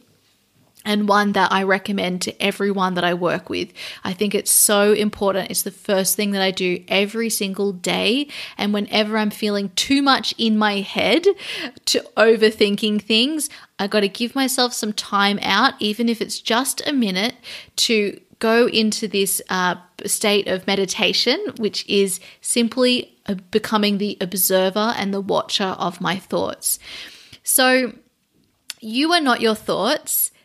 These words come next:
However, our thoughts then generate feelings in our body. And mostly because we've been thinking the same thoughts over and over again, they create an emotional response in our body. This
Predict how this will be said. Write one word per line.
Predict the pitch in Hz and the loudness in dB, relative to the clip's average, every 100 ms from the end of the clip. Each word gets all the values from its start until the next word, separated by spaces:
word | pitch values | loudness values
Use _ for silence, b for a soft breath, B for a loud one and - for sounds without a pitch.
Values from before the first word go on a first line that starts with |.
| b _ | b _
However, | - 214 220 330 381 208 180 - - - | -2 0 2 2 4 2 2 0 -4 -4
our | 226 | -4
thoughts | 220 - 285 311 349 - - - | -6 -6 -2 0 0 0 -6 -6
then | 220 226 233 220 | -2 0 2 2
generate | - 220 220 240 214 196 196 196 - - | 0 0 2 0 0 -2 -4 -4 -8 -8
feelings | - 240 233 220 226 220 | -4 2 4 4 4 2
in | - 196 | 0 -2
our | 190 | -2
body. | 185 175 170 - - B B B _ | 0 0 0 -6 -12 B B B _
And | - 240 - | 0 0 0
mostly | 233 285 359 - 240 233 | 2 4 2 0 0 0
because | 226 - 233 | -2 -2 -2
we've | 254 247 | -2 -2
been | 226 | -2
thinking | 214 214 214 202 | -2 -4 -2 -6
the | |
same | 185 202 202 | -2 -2 -2
thoughts | 190 196 185 - | -2 -4 -4 -4
over | 185 190 | -4 -2
and | 185 | -4
over | 180 180 | -4 -4
again, | 175 185 247 269 247 | -4 2 2 2 2
they | 202 | 0
create | 190 214 190 175 | -2 -4 -4 -2
an | 190 | -4
emotional | 190 185 180 - 190 | -4 -2 -2 -2 -4
response | 180 - 190 185 - | -6 -4 -4 -4 -4
in | 180 | -4
our | 180 | -4
body. | 175 170 190 311 B B B B - | -2 0 0 -2 B B B B -2
This | 269 285 - | 0 2 0